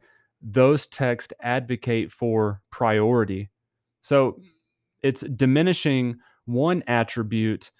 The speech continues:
of Jesus Christ and, and, and in a way elevating another attribute of Christ. So look, Jesus didn't pre-exist. That's not what the New Testament is really teaching. Rather,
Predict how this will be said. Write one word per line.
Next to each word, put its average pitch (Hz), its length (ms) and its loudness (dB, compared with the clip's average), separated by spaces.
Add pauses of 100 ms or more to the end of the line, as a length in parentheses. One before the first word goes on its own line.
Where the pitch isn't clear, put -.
(280)
of 107 400 -2 (100)
Jesus 113 440 -2
Christ 113 500 0
and, 120 180 -2
and, 120 260 -2 (340)
and 131 100 0
in 131 140 4
a 120 60 4
way 127 420 4
elevating 123 640 2
another 120 360 4
attribute 104 480 -2
of 107 120 -12
Christ. 98 420 -6
So 117 140 0
look, 156 220 4
Jesus 196 300 -4
didn't 170 200 0
pre-exist. 160 680 0
That's - 200 -6
not 151 160 -2
what 143 120 -6
the 135 60 -4
New 135 140 0
Testament 131 460 -4
is 113 100 -4
really 110 240 -2
teaching. 123 680 -2 (500)
Rather, 127 760 2